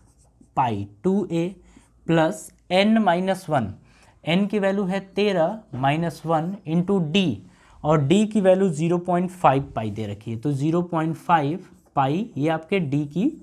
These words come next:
वैल्यू आ गई। देखिए, तेरह बटे दो ऐसे ही रहने देंगे। जब दो का इस, अ, ज़ीरो पॉइंट फ़ाइव में मल्टीप्लाई करेंगे तो वन पाई आएगा, अरे पाँच दूनी दस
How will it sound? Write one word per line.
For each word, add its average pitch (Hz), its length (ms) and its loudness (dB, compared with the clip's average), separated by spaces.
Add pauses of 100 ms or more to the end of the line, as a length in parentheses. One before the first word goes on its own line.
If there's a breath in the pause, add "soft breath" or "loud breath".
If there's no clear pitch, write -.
वैल्यू 117 300 -2
आ 98 100 -6
गई। 95 200 -10 (840 soft breath)
देखिए, 160 320 4 (180)
तेरह 180 320 6
बटे 214 320 2
दो 208 320 -2 (200)
ऐसे 156 260 0
ही 202 80 4
रहने 185 260 0
देंगे। 190 320 -4 (1400 soft breath)
जब 170 320 2 (100)
दो 170 280 4
का 226 300 -2 (120)
इस, 180 200 -8 (300)
अ, 147 160 -2
ज़ीरो 170 300 2
पॉइंट 202 280 -2
फ़ाइव 175 360 0
में 196 80 0
मल्टीप्लाई 160 600 0
करेंगे 117 480 0 (380)
तो 151 100 2
वन 143 420 2
पाई 143 360 4
आएगा, 104 320 -6
अरे 139 220 -4
पाँच 175 320 0
दूनी 175 260 0
दस 214 420 -6